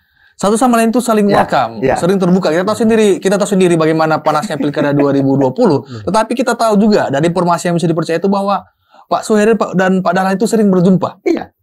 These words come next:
Speaker 1: Iya kan?
Speaker 2: Betul.
Speaker 1: Artinya kan ini kan di tataran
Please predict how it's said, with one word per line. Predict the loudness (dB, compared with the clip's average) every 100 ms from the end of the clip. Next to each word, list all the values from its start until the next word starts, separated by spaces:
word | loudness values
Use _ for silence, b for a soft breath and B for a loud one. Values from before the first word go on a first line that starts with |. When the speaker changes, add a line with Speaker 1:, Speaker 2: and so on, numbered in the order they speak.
| _ _
Speaker 1:
Iya | -4 0
kan? | 0 -2
Speaker 2:
Betul. | -4 -6 -10 -6
Speaker 1:
Artinya | -2 0 0 0
kan | 0 -2
ini | 0
kan | 0
di | 0
tataran | 0 0 0 0 -2